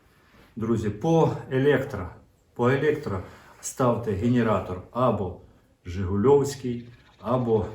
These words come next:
Москвичовський, як ви там хочете. Але можна перемотати цей генератор рідний, який є, і він буде виконувати цю функцію.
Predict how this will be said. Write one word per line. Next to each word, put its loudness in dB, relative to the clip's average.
Москвичовський, -2
як 0
ви -2
там -4
хочете. -4
Але 2
можна 2
перемотати 0
цей 0
генератор 2
рідний, 0
який -6
є, 2
і -2
він 0
буде 0
виконувати 0
цю -4
функцію. -2